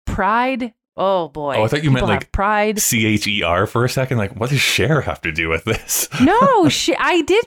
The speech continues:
Speaker 1: mean
Speaker 2: Oh, you
Speaker 1: Cher.
Speaker 2: did? Okay.
Speaker 1: Cher. If she
Speaker 2: If you
Speaker 1: has
Speaker 2: could
Speaker 1: in her
Speaker 2: turn back
Speaker 1: song, I
Speaker 2: time?
Speaker 1: Could Turn Back Time, she talks about being too proud.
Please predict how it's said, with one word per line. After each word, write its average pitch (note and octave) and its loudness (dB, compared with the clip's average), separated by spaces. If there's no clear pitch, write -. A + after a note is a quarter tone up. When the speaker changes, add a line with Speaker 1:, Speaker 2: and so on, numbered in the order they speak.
Speaker 1:
mean A#4 4
Speaker 2:
Oh, - 4
you D#4 2
Speaker 1:
Cher. A3+ 4
Speaker 2:
did? - 0
Okay. B2+ 2
Speaker 1:
Cher. C4+ 2
If A#3+ 0
she - 0
Speaker 2:
If F4 6
you G4 6
Speaker 1:
has G4+ 2
Speaker 2:
could C5 0
Speaker 1:
in - 2
her - 2
Speaker 2:
turn G#2 2
back E4+ 2
Speaker 1:
song, E4 2
I - 0
Speaker 2:
time? - 0
Speaker 1:
Could D#3 -4
Turn C#4 -4
Back B3 -2
Time, D#4+ -2
she C4+ -6
talks C#4 -2
about A#3+ 0
being B3 2
too B3+ -4
proud. B3+ 0